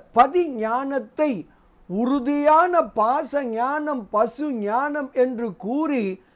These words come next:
அவற்றோடு சேர்த்துவது, அவற்றோடு சேர்த்து எண்ணுவது என்னே? இனிய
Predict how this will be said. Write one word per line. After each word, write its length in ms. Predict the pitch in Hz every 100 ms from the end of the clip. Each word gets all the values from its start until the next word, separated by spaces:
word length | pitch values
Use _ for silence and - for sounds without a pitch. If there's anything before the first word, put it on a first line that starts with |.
| _
அவற்றோடு 960 | 135 190 247 208 - 247 277 311 339 330 233 -
சேர்த்துவது, 1120 | 190 214 262 330 349 - 330 330 330 370 339 240 202 226 - _ _ _ _
அவற்றோடு 880 | 214 214 247 208 - 262 294 339 349 262
சேர்த்து 800 | - 214 240 294 294 - 392 349 233 - - 180
எண்ணுவது 640 | 196 233 277 269 277 320 302
என்னே? 460 | 185 165 190 214 247 277 208 143 - _ _ -
இனிய 320 | 196 247 294